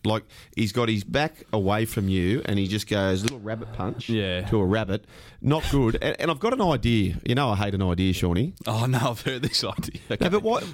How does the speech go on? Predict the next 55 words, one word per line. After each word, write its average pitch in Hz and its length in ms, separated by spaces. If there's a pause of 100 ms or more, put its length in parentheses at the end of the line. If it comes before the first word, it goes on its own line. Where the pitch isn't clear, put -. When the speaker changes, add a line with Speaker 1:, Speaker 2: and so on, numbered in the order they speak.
Speaker 1:
like, 175 160 (680)
I, - 60
I 185 240
reckon 175 400
the 131 100
days 127 360
of 101 80
going 110 220
down 104 100
to 95 60
twelve 101 340
men 95 120
are 87 120
over, 87 260 (120)
right? 117 300
It 113 120
just, - 320
it, 127 200
it, - 160
they 127 120
don't 165 220
like 156 180
to 123 80
do 110 200
it, 110 80
the 107 80
referees, 104 500
because 110 460 (240)
it 104 100
has 107 140
such - 320
a 104 60
big 123 260
impact 113 400
on 104 220
the 95 60
game 104 320
and 98 80
the 92 40
fans. 180 520 (600)
I 156 200
think 143 220
the 113 100
idea 98 420
is 101 240
you 98 60
send 135 340
a 110 60
player 98 400
off, 165 280 (300)
you 95 80
keep 156 300
your 120 80
thirteen 98 480
men, 143 320